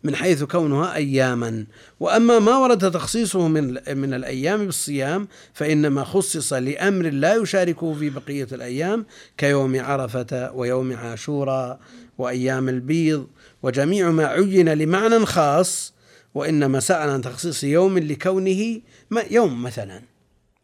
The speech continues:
نعم، كيوم السبت مثلا، لأنه يوم،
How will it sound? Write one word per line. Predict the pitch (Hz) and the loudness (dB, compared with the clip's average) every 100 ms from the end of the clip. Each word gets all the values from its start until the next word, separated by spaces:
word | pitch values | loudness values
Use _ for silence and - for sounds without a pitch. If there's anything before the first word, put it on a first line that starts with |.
| - | -14
نعم، | 143 123 165 202 - - - | -6 -2 -2 -4 -10 -20 -2
كيوم | 170 165 156 | 4 4 4
السبت | - - 170 127 | 2 2 0 0
مثلا، | 127 120 110 - - _ - | -8 -8 -10 -16 -20 _ -12
لأنه | 175 202 214 | -2 2 4
يوم، | 214 190 127 | 6 4 2